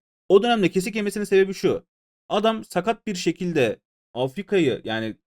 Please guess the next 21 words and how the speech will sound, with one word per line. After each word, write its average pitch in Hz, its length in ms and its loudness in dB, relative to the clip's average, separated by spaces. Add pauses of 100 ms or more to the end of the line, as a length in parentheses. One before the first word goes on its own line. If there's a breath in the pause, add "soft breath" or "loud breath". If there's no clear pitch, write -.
(140)
Afrika 127 400 -4
Uluslar 170 320 0
Kupası'nın 139 340 -8
kendi 139 260 -4
milli 165 180 -2
takımı 143 320 -4
daha 160 140 0
önde 202 140 -2
tutuyor. 208 360 -4 (440)
Ki 143 100 -6
klasik 143 340 -6
Afrikalılarda 139 580 -4
bu 120 120 -4
vardır 131 280 -2
genelde. 101 420 -10 (320)
Yani 98 180 -14
iyisinden 143 480 -6
kötüsüne 123 420 -14 (320)
çok 156 160 -6
fazla 175 220 -2
vardır. 180 280 -2